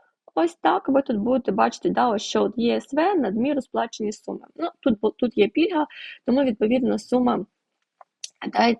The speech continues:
е, невеличка. Е, є. Ідемо далі. Ідемо далі.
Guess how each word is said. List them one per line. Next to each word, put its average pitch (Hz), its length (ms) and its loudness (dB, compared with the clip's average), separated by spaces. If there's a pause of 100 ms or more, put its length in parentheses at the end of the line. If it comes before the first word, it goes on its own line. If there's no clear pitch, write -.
(120)
е, 196 180 2
невеличка. 220 600 -2 (920)
Е, 226 420 0
є. 220 340 4 (200)
Ідемо 277 300 6
далі. 214 300 -2 (1400)
Ідемо 226 340 -2
далі. 240 360 -2